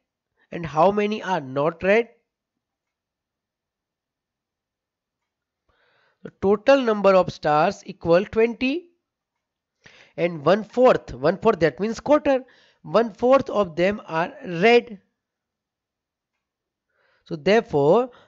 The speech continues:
number of red stars equal one fourth of twenty। ट्वेंटी का वन फोर्थ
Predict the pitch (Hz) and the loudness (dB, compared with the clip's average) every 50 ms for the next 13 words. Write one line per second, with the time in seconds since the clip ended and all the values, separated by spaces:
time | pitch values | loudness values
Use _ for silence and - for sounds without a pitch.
0 | _ _ 147 147 147 165 175 190 196 202 240 247 262 - 214 196 196 202 214 208 | _ _ -12 -4 -2 -2 -2 0 0 2 2 2 2 2 2 4 4 4 4 2
1 | 214 - - 185 165 160 170 185 196 214 233 - - 165 - - - 165 160 147 | -2 -8 -10 -8 -4 0 2 2 2 2 0 -4 -12 -16 -8 -2 0 2 2 2
2 | 143 143 160 185 202 190 - - 202 165 - 165 156 151 156 180 208 170 151 160 | 2 2 0 -2 -4 -6 -12 -16 -18 -14 -10 -4 -2 0 0 0 -2 -2 -2 -2
3 | 180 190 - - - 196 220 226 226 - - 156 165 180 - - _ - 233 240 | -2 -2 -6 -8 -4 -2 -2 -2 -4 -6 -6 -6 -6 -6 -6 -8 _ 0 2 2
4 | 247 214 - 254 254 269 269 - _ _ _ _ _ _ _ _ - 165 160 170 | 2 0 -4 -8 -8 -8 -10 -16 _ _ _ _ _ _ _ _ -2 -2 -2 -2
5 | 165 208 190 - 202 190 160 151 180 196 196 - - - 190 202 240 247 - | -4 -6 -2 0 0 0 2 2 0 0 0 -6 -8 -2 2 2 2 2 0